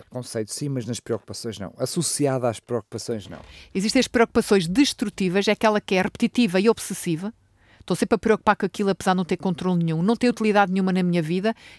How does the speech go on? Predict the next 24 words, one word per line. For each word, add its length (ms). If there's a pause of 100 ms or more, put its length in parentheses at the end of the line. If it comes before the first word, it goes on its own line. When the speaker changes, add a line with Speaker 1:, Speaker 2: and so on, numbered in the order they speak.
Speaker 2:
e 80
contribui 420
para 140
piorar 260
o 40
stress. 520 (600)
Ah, 280
por 100
exemplo, 340
está 140
sempre 300
preocupado, 800
vou 140
dar 120
um 60
exemplo, 640 (200)
com 880 (500)
a 160
poluição 520
no 100
sítio 240
onde 100
eu 60
vivo. 280